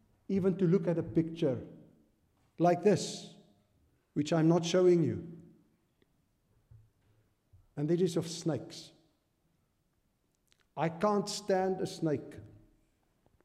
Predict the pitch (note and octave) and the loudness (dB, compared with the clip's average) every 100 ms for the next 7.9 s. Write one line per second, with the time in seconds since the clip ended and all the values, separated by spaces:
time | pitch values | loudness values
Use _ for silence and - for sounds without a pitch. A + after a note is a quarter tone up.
0 | - D#3+ F3 G#3+ A3 G#3 - G#3 F#3+ F#3+ | -2 4 8 8 6 4 4 4 4 4
1 | F#3+ F#3+ F3 F#3+ G#3 F3+ F3 G3 - - | 2 -2 2 4 4 4 6 4 4 -8
2 | - - D#3+ F3 E3 - E3+ D#3+ D3+ D3+ | -12 -4 -4 0 -2 0 2 4 2 0
3 | D#3 - C#3+ B2+ - - - D3 B2 A2+ | -2 -2 -4 -4 -10 -20 -10 -6 -4 -6
4 | F#2+ - - - _ _ _ _ _ _ | -8 -16 -20 -20 _ _ _ _ _ _
5 | _ - - _ _ _ _ _ _ _ | _ -20 -20 _ _ _ _ _ _ _
6 | _ - - _ F#3 G#3 A3+ A3 - F#3+ | _ -18 -18 _ 0 4 4 4 2 0
7 | E3+ - - - F3+ F#3+ D3+ A#2 | 0 -4 -8 -4 -2 2 2 0